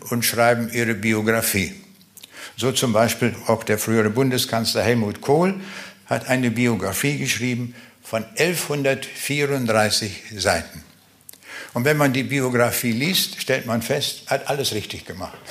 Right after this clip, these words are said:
<laughs> So ist das bei den Politikern. Sie machen ja keine Fehler. Das stimmt immer, was sie sagen. Und, äh,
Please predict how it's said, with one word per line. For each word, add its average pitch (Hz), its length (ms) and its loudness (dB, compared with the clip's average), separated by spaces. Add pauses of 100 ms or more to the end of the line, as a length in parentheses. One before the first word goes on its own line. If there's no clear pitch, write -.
(140)
<laughs> - 60 -6 (1700)
So - 280 2
ist - 260 2
das 107 260 2
bei 123 140 4
den 123 160 2
Politikern. 135 640 2 (280)
Sie 127 140 0
machen 131 300 2
ja 127 100 4
keine 143 340 2
Fehler. 139 360 4
Das 98 160 2
stimmt - 420 0
immer, 107 220 -2
was 104 140 0
sie 131 120 4
sagen. 117 400 2 (800)
Und, 117 400 0
äh, 107 220 -4